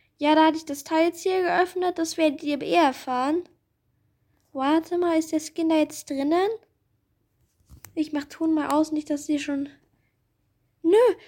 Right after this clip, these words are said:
und das ist so übelst krank. Schaut, hier ist keiner rausgeflogen. Der Skin hat überlebt und der ist einfach hier nicht mehr drinnen. Wartet mal, ganz kurz. Wie heißt der Player?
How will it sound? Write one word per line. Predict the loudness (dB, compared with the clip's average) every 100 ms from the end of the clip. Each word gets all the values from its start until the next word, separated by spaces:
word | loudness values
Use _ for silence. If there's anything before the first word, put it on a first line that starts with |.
| _ -2
und | -2 -2 _ -20 -4
das | -2 -2
ist | -4 0
so | 2
übelst | 6 4 6 4 4 -2
krank. | -4 2 4 2 -4 -18 _
Schaut, | -4 0 0 -2 _
hier | _ 2 2
ist | 2 -2
keiner | 4 4 6 6 6
rausgeflogen. | 4 0 -2 2 2 2 2
Der | -2
Skin | -4 -6 0
hat | 0 2
überlebt | 4 4 6 4 6 4 2 -2 -16 -16 -2
und | -2 -2 -10 _
der | 2
ist | 4
einfach | 4 4 2
hier | 2 2
nicht | 2 2
mehr | 2
drinnen. | 2 0 2 4 2 2
Wartet | 0 0 -6 -8
mal, | -6 -4
ganz | -4 -6 -8
kurz. | -4 -4 -6 -14 -20 _ _ _ _ _ _ _ _ _ _ _ _ _ _ _ _ _ _ 2
Wie | 6
heißt | 6 4 2 -4
der | -4
Player? | -6 -4 0 2 2